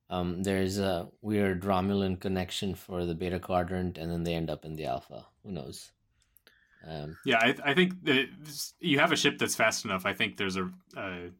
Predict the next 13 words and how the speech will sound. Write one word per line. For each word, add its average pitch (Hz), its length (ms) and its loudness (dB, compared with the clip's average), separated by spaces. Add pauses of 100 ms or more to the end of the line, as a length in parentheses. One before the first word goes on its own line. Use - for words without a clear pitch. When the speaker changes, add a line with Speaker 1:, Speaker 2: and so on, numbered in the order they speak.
(400)
Speaker 2:
it 123 100 -8
seems 110 260 2
reasonable 98 400 0
that 92 120 -2
we'd 95 160 -4
wanna 92 320 -2 (160)
sort 104 220 -4
of 90 140 -12
go 101 220 0
everywhere. 92 640 -2 (440)
Speaker 1:
The 101 60 -8
Grand 101 340 4
Tour. 98 360 4